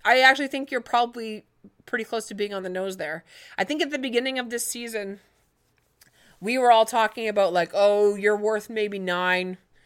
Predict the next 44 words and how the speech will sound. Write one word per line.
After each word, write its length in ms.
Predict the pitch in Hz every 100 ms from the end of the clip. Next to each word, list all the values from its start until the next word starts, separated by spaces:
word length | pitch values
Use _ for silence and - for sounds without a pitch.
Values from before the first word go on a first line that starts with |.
| _ _ _ _ _
not, 340 | 196 185 -
not 240 | 185 185 185
more 160 | 185
than 120 | 185 190
that. 160 | 190
Maybe 300 | 208 240 247
nine 340 | 240 226 226 214
three, 640 | - 233 240 233 233 226
nine 380 | 196 208 220 214
five 240 | 240 226
if 120 | 208
we're 100 | 202
stretching 380 | 208 214 208 208
it, 120 | 214
but 160 | 196 185
definitely 280 | 196 208 196
not 200 | 196 180
close 200 | 185 190
to 60 | 190
ten." 380 | - 196 185 185 _ - _ _
And 140 | 214
I 220 | 226 233 269
would 160 | 294
say 380 | 285 294 277 262
in 260 | - 220 226
the 100 | 220
last, 560 | 220 214 214 - - - -
what 200 | 202 196
will 180 | 220
be 180 | 220 226
ten 300 | 196 226 220
games 300 | 208 202 202
as 180 | 185 190
of 100 | 180
Tuesday, 540 | - 190 180 175 170 - - - _
he 200 | - 262
has 140 | 240
earned 200 | 208 214
himself 320 | 202 208 180
another 200 | 185 170
million 280 | 175 165 147
dollars. 520 | 165 107 - 175 - - _ _ _ _ _ _ _ _ _ _ _ _ _ _ _ _ _ _ _ _ _ _ _ _ _ _ _ _ _ _
You 100 | 180
know, 200 | 185 196